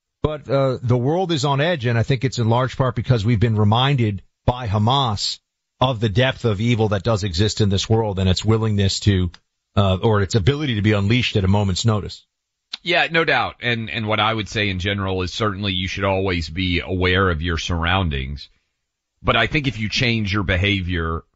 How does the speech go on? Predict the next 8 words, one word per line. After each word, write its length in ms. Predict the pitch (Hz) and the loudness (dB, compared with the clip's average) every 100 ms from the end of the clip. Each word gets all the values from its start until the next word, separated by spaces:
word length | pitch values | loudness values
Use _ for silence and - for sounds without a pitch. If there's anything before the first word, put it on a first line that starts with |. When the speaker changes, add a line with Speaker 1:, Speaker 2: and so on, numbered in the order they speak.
| _ | _
Speaker 2:
for 220 | 117 107 | -2 -2
fear 460 | - 117 104 98 95 | -2 -4 0 0 -2
of 320 | - 92 76 | -2 -4 -2
being 540 | 95 95 92 87 80 - - | -2 0 0 -2 -6 -10 -6
a 80 | 90 | -4
victim 460 | 80 98 104 90 | -2 -2 -2 -2
of 140 | 85 78 | -2 -4
terror, 540 | - 98 76 67 73 | -2 0 0 -4 -8